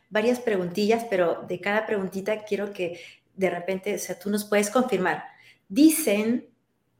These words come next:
dicen, yo lo he leído y lo he escuchado, eh,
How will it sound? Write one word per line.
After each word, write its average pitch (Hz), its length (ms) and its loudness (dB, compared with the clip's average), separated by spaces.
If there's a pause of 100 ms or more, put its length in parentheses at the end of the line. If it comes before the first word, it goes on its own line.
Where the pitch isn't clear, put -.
(200)
dicen, 180 560 -4
yo 160 120 0
lo 180 80 0
he 185 60 0
leído 190 520 -2
y 214 60 -2
lo 170 60 -4
he 170 40 -6
escuchado, 170 760 -4 (420)
eh, 170 400 -4